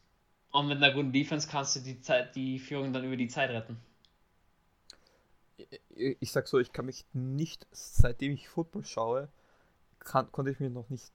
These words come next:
Speaker 2: einmal erinnern, dass es ein Team gegeben hat, das einfach durch die Playoffs durchspaziert ist und dann Super Bowl gewonnen hat. Ähm,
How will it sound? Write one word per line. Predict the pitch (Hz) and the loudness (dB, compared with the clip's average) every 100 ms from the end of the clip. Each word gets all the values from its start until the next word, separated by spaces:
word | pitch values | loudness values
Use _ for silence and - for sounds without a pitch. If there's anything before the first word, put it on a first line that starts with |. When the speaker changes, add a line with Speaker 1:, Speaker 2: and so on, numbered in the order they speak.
| - | 0
Speaker 2:
einmal | 123 139 139 | 2 4 2
erinnern, | 117 123 123 113 | 2 0 -6 -6
dass | 127 117 | -6 -6
es | 120 - - | -10 -16 -6
ein | 117 123 | -4 -4
Team | - 127 | -6 -14
gegeben | - - 120 117 | -14 -8 -6 -6
hat, | 120 | -8
das | - | -6
einfach | 127 131 | -6 -6
durch | - 117 | -10 -16
die | - | -6
Playoffs | 123 120 120 - _ - _ _ | 0 2 0 -10 _ -20 _ _
durchspaziert | - 170 - 156 - 139 | 8 8 8 2 2 0
ist | 131 | -2
und | 123 120 | -4 0
dann | 120 | 0
Super | 117 151 143 | 2 4 4
Bowl | - 113 | 4 0
gewonnen | 110 107 107 107 | -2 -6 -8 -2
hat. | 127 - - - - - - - - - - _ - | -2 -2 -12 -20 -18 -14 -14 -14 -18 -20 -20 _ 2
Ähm, | 113 113 113 | 2 2 -4